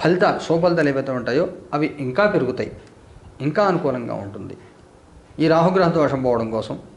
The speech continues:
దుర్గాదేవి ఆరాధన చేసుకోండి. ఓం హ్రీం దుం దుర్గాయ నమః అనే దుర్గా మంత్రాన్ని జపం చేసుకోండి. అలాగే ఈ గురుడు రాశి మారిన తర్వాత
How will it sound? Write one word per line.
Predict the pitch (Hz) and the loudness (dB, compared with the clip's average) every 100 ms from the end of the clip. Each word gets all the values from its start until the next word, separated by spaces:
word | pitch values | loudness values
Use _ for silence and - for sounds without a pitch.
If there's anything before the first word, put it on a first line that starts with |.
| - - - - | -20 -20 -20 -14
దుర్గాదేవి | 113 135 135 143 139 131 | -4 -2 0 0 0 -2
ఆరాధన | 117 110 113 110 104 | -2 -2 -2 -4 -8
చేసుకోండి. | 101 - 107 95 - 117 | -10 -10 -10 -12 -14 -8
ఓం | 123 139 131 | -4 -4 -4
హ్రీం | 127 131 123 | -4 -6 -6
దుం | 127 | -8
దుర్గాయ | 117 104 110 110 | -8 -6 -6 -4
నమః | 110 101 | -4 -4
అనే | 101 - 110 | -6 -10 -10
దుర్గా | 107 95 120 | -10 -6 -4
మంత్రాన్ని | 110 107 139 147 | -4 -2 -2 0
జపం | 143 135 | -2 -4
చేసుకోండి. | 120 113 113 107 113 - - - - - | -4 -6 -8 -8 -12 -16 -20 -20 -14 -2
అలాగే | 147 202 202 139 - - | 2 4 4 2 -2 -4
ఈ | 147 | -2
గురుడు | 147 185 156 | 2 4 4
రాశి | 147 139 | 0 0
మారిన | 139 127 120 | 0 0 -2
తర్వాత | 110 110 120 | -4 -2 0